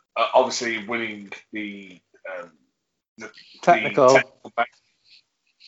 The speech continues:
Speaker 1: really helped him.
Speaker 2: He was very
Speaker 1: And
Speaker 2: strong in the others as well, wasn't he? I think,
Speaker 1: Yeah.
Speaker 2: I think it was, it was thoroughly deserved. Um, yeah, as you say,
Speaker 1: Yeah.
Speaker 2: hundred percent agree with that.
Speaker 1: Yeah, I, I,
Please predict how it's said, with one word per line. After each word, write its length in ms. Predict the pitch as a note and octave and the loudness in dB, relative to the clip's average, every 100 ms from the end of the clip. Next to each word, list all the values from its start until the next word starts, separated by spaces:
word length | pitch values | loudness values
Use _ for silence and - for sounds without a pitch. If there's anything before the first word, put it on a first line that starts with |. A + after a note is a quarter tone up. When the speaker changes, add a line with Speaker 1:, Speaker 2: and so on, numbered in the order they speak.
| _ - | _ -10
Speaker 1:
really 340 | A#2 C3+ B2+ B2+ | 0 2 2 4
helped 340 | B2+ C3 - | 6 4 2
him. 160 | C3+ C3+ _ _ _ _ D3 | -4 -4 _ _ _ _ -2
Speaker 2:
He 120 | C#3 | 0
was 120 | C3 | 2
very 220 | D#3 C#3+ | 4 4
Speaker 1:
And 200 | B2+ B2 | 4 2
Speaker 2:
strong 340 | C3 C3 B2+ A#2 | 4 4 2 -2
in 120 | A#2+ | -6
the 100 | B2 | -4
others 260 | A#2+ A2 G#2 | -4 -6 -10
as 160 | G#2 | -10
well, 280 | A2+ A2 G#2+ | -4 -2 -2
wasn't 260 | G#2 - A2 | -6 -12 -8
he? 40 | |
I 60 | A#2 | -8
think, 220 | - C3+ | -6 -2
Speaker 1:
Yeah. 280 | G#3 G#3 F#3+ | 4 6 6
Speaker 2:
I 60 | C#3 | 4
think 160 | E3+ | 4
it 40 | D#3+ | 4
was, 240 | B2+ - _ _ - | 0 -6 _ _ -4
it 80 | |
was 160 | D#3 D3+ | -2 -2
thoroughly 460 | - E3+ D3 C3+ B2 | 4 6 8 6 2
deserved. 680 | A#2 G#2+ A#2 A#2 A#2+ - B2 | -2 0 4 4 4 0 -4
Um, 580 | A2+ A2+ A2+ A2+ A#2 G#2 | -2 2 2 0 -4 -12
yeah, 240 | B2+ A#2+ A2+ | -6 -4 -4
as 140 | - | -8
you 60 | A2 | -8
say, 220 | B2 A2 | -4 -4
Speaker 1:
Yeah. 40 | - _ _ _ | -6 _ _ _
Speaker 2:
hundred 260 | C3 B2 G#2+ | -14 -14 -14
percent 260 | - G2+ | -12 -12
agree 280 | G2+ G2+ G2 | -12 -10 -8
with 120 | F#2+ | -6
that. 220 | F2+ F#2 - _ _ _ _ _ _ _ _ _ | -4 -4 -4 _ _ _ _ _ _ _ _ _
Speaker 1:
Yeah, 180 | G4 G4+ | -2 0
I, 140 | B3 B3 | 2 2
I, 280 | - C#4+ C#4 | 2 2 2